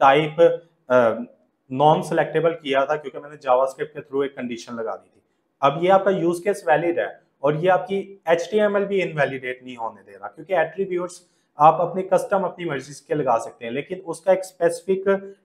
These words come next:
type है जो हम यूज करते हैं, क्योंकि वो फिर हमें explain नहीं करना पड़ता। ये type का attribute आप लगाएंगे तो आपको अपने senior को explanation देनी पड़ेगी कि क्यों किया, और वो senior reject भी कर देगा। मैं आपको video के एंड में वो बताऊंगा कि हम अगर पी को एक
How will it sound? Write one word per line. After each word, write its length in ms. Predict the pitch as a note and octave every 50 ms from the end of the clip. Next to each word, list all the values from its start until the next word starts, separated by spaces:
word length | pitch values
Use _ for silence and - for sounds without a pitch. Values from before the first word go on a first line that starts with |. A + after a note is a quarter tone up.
| _ _ -
type 320 | E3 E3+ F#3 G3 F#3+ F#3+ G3
है 60 | F3+
जो 120 | D#3 E3+ D#3
हम 180 | D#3 D3+ C3+
यूज 240 | A#2+ B2 B2+ B2 -
करते 240 | - A#2 A2 - A2+
हैं, 140 | A#2 A#2+ - _ _
क्योंकि 200 | E3+ E3+ F3 F#3
वो 220 | F3 F3 F3+ F3 F3+
फिर 80 | F3+ F3+
हमें 180 | F3 D#3 D#3+ E3
explain 460 | E3 D#3+ - - _ E3 E3 E3 D#3+ D#3+
नहीं 100 | D#3 D3
करना 240 | C3 G#2+ A2 A2
पड़ता। 260 | G#2+ - - - C3 B2+
ये 120 | C#3+ D#3
type 360 | D3+ _ D#3+ D#3 E3 F#3 F#3+ F#3+
का 80 | G#3+ G3+
attribute 360 | F#3 - F#3+ F#3 F#3 F3+ F#3
आप 140 | F3+ E3+ E3+
लगाएंगे 400 | D#3 D3 D3 D#3+ F3+ F3 F3+ F3 _ _ _ _ _ _ _ _
तो 60 | E3+
आपको 260 | E3+ - - - F#3
अपने 200 | F3 F3+ F3+ F3+
senior 540 | E3+ - - - F3+ E3+ E3+ F3 F#3+ F#3+ F#3+
को 160 | F#3+ F#3+ F3+ F3
explanation 720 | D#3 D#3+ - - - E3+ E3 D#3 D3+ D3+ D#3 D3+ F3+ F3
देनी 180 | E3+ E3 C#3+ B2+
पड़ेगी 340 | - C3+ C#3 C3+ C#3+ D3+ D3
कि 120 | D#3 D#3
क्यों 180 | - _ C#3 C3+
किया, 220 | C3 B2+ A2+ A2+
और 80 | B2 C#3
वो 160 | D3 E3 E3+ E3+
senior 440 | E3+ - D#3 D#3 E3 F3+ F3+ - - _ _ _ _ C3
reject 440 | C#3+ D3 C3+ D3 D#3+ D#3+ D#3+ E3
भी 140 | E3+ E3+ E3+
कर 140 | E3+ A#2 G#2+
देगा। 220 | - A2 A2+ B2
मैं 120 | B2+ C#3+ D3
आपको 220 | D3+ - F#3+ E3
video 260 | D3 C#3+ C#3 E3 E3+
के 120 | E3+ E3+ D3+
एंड 160 | D3 D3+ D3+
में 80 | D#3+ D#3
वो 100 | D#3 D3
बताऊंगा 400 | - - C3 C3 C3+ D3 D#3 E3+
कि 420 | E3 - - _ _ _ _ E3
हम 320 | D#3 D#3+ D#3 D#3 E3+ - - D3+
अगर 160 | D3+ E3+ E3+
पी 340 | E3+ - - E3+ F3 G3 G3+
को 160 | - G3+ F#3+
एक 200 | F#3 F3+ F3+ -